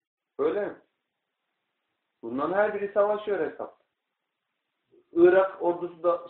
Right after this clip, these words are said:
şeriat için savaştığını söylüyor. Suud ordusu da, Mısır ordusu da. Mısırlar İsrail'le savaştığı zaman "İhvan-ı Müslümin cihad ediyoruz." diye Mısır ordusunda İsrail'e karşı savaştılar. Ne oldu? Cemal Abdülnasır hepsini kullandı, hapisten çıkardı. Orada öldürttürdü ön safta hepsini.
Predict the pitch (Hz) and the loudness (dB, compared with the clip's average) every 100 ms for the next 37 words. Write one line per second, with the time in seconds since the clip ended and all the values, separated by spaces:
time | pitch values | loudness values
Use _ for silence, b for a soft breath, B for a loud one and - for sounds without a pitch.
0 | - 160 160 160 - 147 143 127 120 - | -10 -6 -6 -8 -12 -14 -8 -8 -8 -12
1 | 110 107 - 104 110 120 - 175 165 151 | -16 -16 -16 -14 -14 -14 -2 0 0 -4
2 | 143 - 131 117 - _ _ _ _ 143 | -4 -14 -8 -8 -8 _ _ _ _ -6
3 | 156 180 165 156 139 135 123 110 107 _ | -4 -2 0 -2 -4 -12 -8 -6 -8 _
4 | _ _ 151 151 175 165 170 160 - 165 | _ _ -6 -4 -2 2 2 0 -2 0
5 | 160 160 160 151 151 156 151 151 151 151 | 0 -2 -2 -2 -2 -6 -4 -4 -4 -6
6 | 151 147 147 147 143 - 143 143 127 139 | -8 -4 -2 -2 -6 -12 -14 -14 -4 -2
7 | 135 135 127 131 127 120 127 131 _ _ | 0 -2 -4 -4 -6 -8 -8 -10 _ _
8 | _ 135 135 135 127 123 123 127 123 127 | _ -10 -8 -4 -2 -4 -10 -10 -8 -8
9 | - 127 120 117 117 110 - 104 101 - | -8 -4 -4 -4 -6 -10 -12 -12 -12 -16
10 | _ _ _ _ _ _ _ _ - 156 | _ _ _ _ _ _ _ _ -2 4
11 | 156 135 147 156 - _ - 147 156 156 | 4 4 -2 -8 -14 _ 0 2 4 4
12 | 139 139 151 151 151 147 156 156 151 147 | 4 -2 -4 -2 -2 -2 -6 -6 -10 -10
13 | - 151 139 131 131 135 - - 139 135 | -6 -2 0 0 0 -2 -6 -10 -10 -10
14 | - 123 127 135 135 131 139 135 131 - | -2 -2 0 -2 0 -2 -2 -2 -10 -10
15 | 123 123 120 120 117 113 - 107 - 120 | -8 -6 -6 -6 -8 -10 -8 -10 -10 -14
16 | 147 | -14